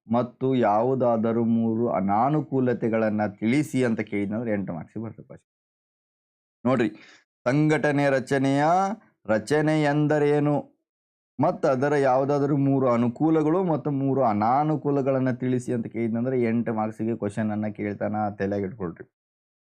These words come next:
ಅರ್ಥ ಆಯ್ತಾ ನಾ ಹೇಳತ್ತಿದ್ದು? ಬರೀ ಕ್ಲಾಸ್ ಅಷ್ಟೇ ಕೇಳೋದಲ್ಲ, ಅದ್ರ ಜೊತೆಗೆ ನೋಟ್ಸ್ ಮಾಡ್ತಾ ಬರ್ರಿ, ಸ್ಕ್ರೀನ್‌ಶಾಟ್ ತಗೊಳ್ರಿ. ಈಗ ನೋಡ್ರಿ ಕ್ಲಾಸ್, ಅದಾದ್ಮೇಲೆ ಬೇಕಾದ್ರೆ ನೀವು ಸ್ಕ್ರೀನ್‌ಶಾಟ್ ತಗೊಂಡಿದ್ದು ನೋಡಿ, ಆಮೇಲೆ ನೀವು ನೋಟ್ಸ್ ಮಾಡ್ಕೊಳ್ತಾ ಹೋಗ್ರಿ.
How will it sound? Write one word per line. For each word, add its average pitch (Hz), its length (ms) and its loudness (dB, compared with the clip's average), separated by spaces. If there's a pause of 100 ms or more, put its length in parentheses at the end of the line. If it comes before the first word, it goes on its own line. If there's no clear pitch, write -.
(280)
ಅರ್ಥ 98 140 0
ಆಯ್ತಾ 110 220 2
ನಾ 110 140 2
ಹೇಳತ್ತಿದ್ದು? 104 680 -2 (420)
ಬರೀ - 200 0
ಕ್ಲಾಸ್ 117 320 0
ಅಷ್ಟೇ 110 180 -4
ಕೇಳೋದಲ್ಲ, 110 460 0
ಅದ್ರ 110 180 0
ಜೊತೆಗೆ 110 280 0
ನೋಟ್ಸ್ 110 300 0
ಮಾಡ್ತಾ 107 240 -2
ಬರ್ರಿ, 107 280 0 (300)
ಸ್ಕ್ರೀನ್‌ಶಾಟ್ 117 800 -2
ತಗೊಳ್ರಿ. - 600 -6 (420)
ಈಗ 110 220 2
ನೋಡ್ರಿ 107 420 0
ಕ್ಲಾಸ್, 98 400 -2 (800)
ಅದಾದ್ಮೇಲೆ 113 580 2
ಬೇಕಾದ್ರೆ 113 340 -2
ನೀವು 117 180 -2
ಸ್ಕ್ರೀನ್‌ಶಾಟ್ 104 560 -6
ತಗೊಂಡಿದ್ದು 110 440 -4
ನೋಡಿ, 117 320 -2
ಆಮೇಲೆ 110 360 -6
ನೀವು 110 120 -2
ನೋಟ್ಸ್ 101 260 -6
ಮಾಡ್ಕೊಳ್ತಾ 95 420 -6
ಹೋಗ್ರಿ. 82 280 -8